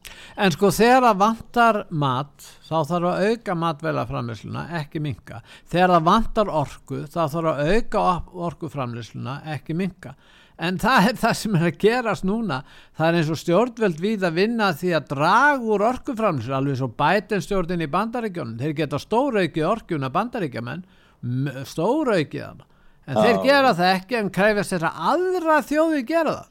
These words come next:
Speaker 1: Ég meina, hvers konar hræsni er það? Af hverju ættu aðra þjóðir, ef þeir telja að, að þessi vinnsla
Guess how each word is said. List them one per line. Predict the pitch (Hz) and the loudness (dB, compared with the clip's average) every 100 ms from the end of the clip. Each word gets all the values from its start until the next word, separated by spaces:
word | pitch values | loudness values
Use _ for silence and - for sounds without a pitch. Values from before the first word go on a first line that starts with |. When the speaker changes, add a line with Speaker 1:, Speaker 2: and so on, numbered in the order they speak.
| _ | _
Speaker 1:
Ég | 175 180 | -8 -6
meina, | 190 | -6
hvers | 185 254 - | -6 -8 -4
konar | 269 226 | -4 -2
hræsni | 277 - 247 | -4 -6 -8
er | 233 | -6
það? | 240 - - - | -6 -8 -12 -20
Af | - 180 | -6 0
hverju | 226 208 | 2 2
ættu | 220 | 2
aðra | - 240 294 269 226 | 2 4 4 2 -2
þjóðir, | 226 208 170 | 0 0 0
ef | 190 | 0
þeir | 196 - | 0 -2
telja | 208 190 175 | 0 2 2
að, | 156 - - _ | 0 -8 -20 _
að | 165 151 | -4 0
þessi | 190 151 170 | 0 2 2
vinnsla | 214 233 - 170 151 | 0 0 -6 0 0